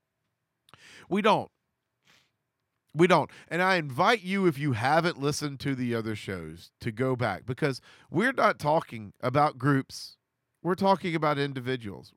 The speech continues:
We're talking about people. You wanna know the answer that I have to give the most in emails? Is that we are individuals.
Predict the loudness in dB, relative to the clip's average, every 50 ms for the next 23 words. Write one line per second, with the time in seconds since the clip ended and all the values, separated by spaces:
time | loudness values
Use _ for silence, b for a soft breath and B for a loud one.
0 | -12 -10 -10 -8 -6 -4 -4 -4 -6 -8 -10 -6 -4 -4 -4 -4 -6 -10 -14 -14
1 | -14 -16 -20 -20 _ _ _ _ _ _ _ _ _ _ _ _ _ _ _ _
2 | _ _ _ _ _ _ _ _ _ _ _ _ _ _ _ _ _ 0 4 4
3 | 4 4 4 2 2 4 4 4 4 4 2 0 0 -2 -2 -4 -4 -4 -6 -4
4 | -4 -4 -6 -6 -6 _ -2 0 2 2 2 2 0 -2 -4 -8 _ _ _ _
5 | _ _ -6 -2 -2 -2 -2 -4 -6 -10 -8 -6 -4 -2 -2 -2 -4 -6 -8 -12
6 | -12 -12 -8 -4 -2 -2 0 -2 -2 -6 -10 -18 _ -20 _ _ _ _ _ _
7 | _ _ _ _ _ _ _ _ _ -6 -4 -4 -4 -4 -6 -8 -8 -10 -12 -14
8 | -16 -20 -20 -20 _ _ _ _ _ _ _ _ _ _ _ _ _ _ _ _
9 | _ _ _ _ _ _ _ _ _ _ _ _ _ _ _ _ _ _ _ -8
10 | -6 -4 -2 -2 -2 -2 -4 _ _ _ _ _ _ _ _ _ _ _ _ _
11 | _ _ _ _ _ _ _ _ _ _ _ _ _ _ _ _ _ _ _ _
12 | _ _ _ _ _ _ _ _ _ _ _ _ _ _ _ _ _ _ _ _
13 | _ _ -2 0 2 4 4 4 4 2 2 0 0 -2 -2 0 -2 -4 -4 -4
14 | -4 -4 -6 -6 -10 -14 -14 -16 -20 _ _ -20 -20 -20 _